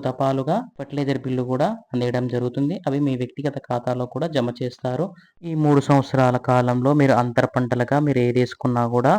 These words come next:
ఉపాధి హామీ వారు ఎలాంటి అబ్జెక్షన్ తెలపరు. ఇలా మీరు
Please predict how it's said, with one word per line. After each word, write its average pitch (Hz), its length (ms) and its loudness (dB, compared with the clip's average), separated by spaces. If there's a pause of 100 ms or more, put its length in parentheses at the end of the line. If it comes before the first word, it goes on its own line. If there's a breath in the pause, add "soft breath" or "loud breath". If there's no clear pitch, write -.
(320 loud breath)
ఉపాధి 147 360 4
హామీ 120 340 0
వారు 117 300 2
ఎలాంటి 117 380 2
అబ్జెక్షన్ 123 480 -4
తెలపరు. 120 360 2 (400 loud breath)
ఇలా 160 220 6
మీరు 139 200 8